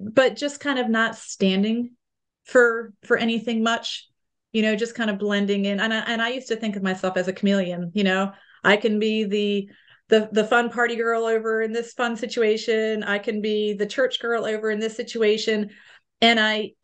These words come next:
because I really didn't know who I was, I was kind of like, "Well, what do I really believe?" And, and to be perfectly honest, when you go through addiction and you see the effects it has, it can make you question God,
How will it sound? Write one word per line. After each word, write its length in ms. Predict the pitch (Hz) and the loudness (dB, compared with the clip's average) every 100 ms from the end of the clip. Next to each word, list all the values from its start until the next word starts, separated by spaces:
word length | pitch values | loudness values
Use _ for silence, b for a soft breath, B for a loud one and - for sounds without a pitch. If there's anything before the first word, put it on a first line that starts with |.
| 196 | -2
because 260 | - 254 269 | 0 2 2
I 40 | |
really 200 | 247 277 285 | 2 0 0
didn't 240 | 240 196 | -2 0
know 280 | 202 220 247 | 0 0 -2
who 100 | 196 | -4
I 140 | 160 | -6
was, 500 | - - - - - - | -8 -8 -8 -10 -14 2
I 80 | 202 | 6
was 140 | 214 | 6
kind 200 | - 233 | 4 4
of 120 | 233 | 4
like, 260 | 226 208 208 | 6 4 6
"Well, 180 | 214 208 | 6 6
what 200 | 247 262 | 2 0
do 160 | 320 | 0
I 80 | 311 | 2
really 280 | 190 175 170 | 4 4 2
believe?" 400 | 165 165 139 180 | 2 0 0 2
And, 240 | 240 220 B B B | 2 2 B B B
and 180 | 220 220 | 2 4
to 100 | 220 | 2
be 100 | 196 | -4
perfectly 420 | 196 185 233 285 | -2 -2 0 0
honest, 340 | 233 196 196 196 | 2 0 -2 -2
when 120 | 190 | 0
you 120 | 185 | 0
go 140 | 175 180 | 0 -2
through 220 | 180 180 | -2 -2
addiction 500 | 175 262 - 190 185 | 0 -2 -2 -4 -2
and 180 | 180 180 | -2 -4
you 120 | 175 | -4
see 320 | - 196 190 | 0 2 2
the 140 | 180 | 0
effects 340 | 180 196 190 - | -2 -2 -4 -4
it 80 | - | -6
has, 440 | 233 233 202 196 B B B _ | -2 0 0 -4 B B B _
it 100 | 233 | 4
can 100 | 233 | 4
make 200 | 285 277 | 0 -4
you 60 | 240 | -4
question 420 | - 208 202 - | 2 2 4 0
God, 360 | 127 151 - - | -2 -2 -4 -6